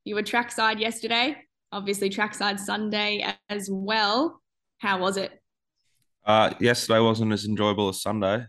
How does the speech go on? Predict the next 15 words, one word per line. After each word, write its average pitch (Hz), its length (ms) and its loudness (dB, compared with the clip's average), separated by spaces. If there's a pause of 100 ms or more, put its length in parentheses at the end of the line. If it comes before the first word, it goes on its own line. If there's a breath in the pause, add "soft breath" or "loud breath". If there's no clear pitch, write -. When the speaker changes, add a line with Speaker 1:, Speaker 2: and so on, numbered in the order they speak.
(140)
Speaker 2:
It 95 80 -4
was 90 220 -4
a, 90 260 -2
uh, 87 380 -2 (240)
it 90 60 -8
was 87 160 -8
a 85 120 -10 (1400)
bloody 107 280 2
rewarding 92 500 0
day. 92 300 -2
Sunday, 95 560 -4
took 92 180 -8
the - 60 -18
two 104 220 -6
kids. 120 460 -4